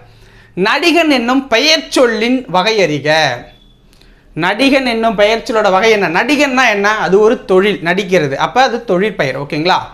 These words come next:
அது வந்து தொழிற்பெயர்ல வந்துரும். So அடுத்து பாருங்க,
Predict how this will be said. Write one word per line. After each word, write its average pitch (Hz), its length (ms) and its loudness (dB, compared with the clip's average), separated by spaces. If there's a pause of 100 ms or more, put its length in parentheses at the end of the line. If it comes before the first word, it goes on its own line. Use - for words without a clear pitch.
(400)
அது 175 200 2
வந்து 190 320 2 (300)
தொழிற்பெயர்ல 170 520 0
வந்துரும். 123 380 -6 (240)
So 262 180 0
அடுத்து 294 280 0
பாருங்க, 254 540 0